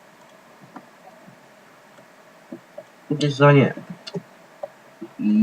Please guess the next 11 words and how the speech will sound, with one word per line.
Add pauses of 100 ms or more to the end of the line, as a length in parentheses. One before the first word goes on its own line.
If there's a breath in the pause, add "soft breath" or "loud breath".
(100)
Ja
to
sobie
zrobię
później. (1900)
Nie
chcę
z
tym
się
nudać,